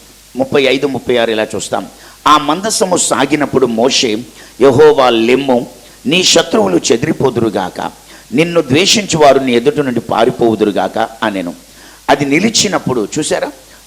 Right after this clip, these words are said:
మందసము బయలుదేరి వెళుతూ ఉంటే, "యెహోవా లెమ్ము, నీ శత్రువులు చెదిరిపోదురుగాక,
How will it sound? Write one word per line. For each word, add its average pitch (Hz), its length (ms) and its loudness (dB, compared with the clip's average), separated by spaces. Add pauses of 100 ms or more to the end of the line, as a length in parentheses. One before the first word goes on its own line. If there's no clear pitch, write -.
మందసము 190 840 2
బయలుదేరి 160 400 4
వెళుతూ 139 340 2
ఉంటే, 143 400 -2 (220)
"యెహోవా 170 500 6
లెమ్ము, 143 580 4 (320)
నీ 139 140 2
శత్రువులు 160 560 0
చెదిరిపోదురుగాక, 131 1000 2